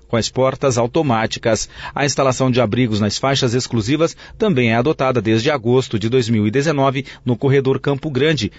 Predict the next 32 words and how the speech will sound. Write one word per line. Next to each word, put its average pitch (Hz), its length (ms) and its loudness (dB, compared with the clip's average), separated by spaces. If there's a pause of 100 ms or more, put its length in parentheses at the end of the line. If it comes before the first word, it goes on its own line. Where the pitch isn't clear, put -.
(140)
Dez 131 260 0
linhas 135 300 0
já 143 140 0
circulam 165 560 0
na 104 140 2
Avenida 117 380 2
John 139 180 -2
Boy 107 220 2
Dunlop, 151 400 2 (300)
com 208 160 0
pontos 170 420 0
de 175 180 -2
embarque 135 540 0
e 120 40 0
desembarque 117 600 -2
provisório 131 680 0 (240)
junto 147 380 -2
às 147 120 0
estações, 143 600 -2 (280)
no 180 120 2
trecho 139 420 0
entre 113 220 0
o 107 60 2
viaduto 113 420 0
da 110 120 0
Rodovia 107 420 0
dos 87 140 -6
Bandeirantes, 135 680 0
no 117 160 2
Jardim 107 440 -2
Satélite 107 580 -2
Íris, 185 340 -2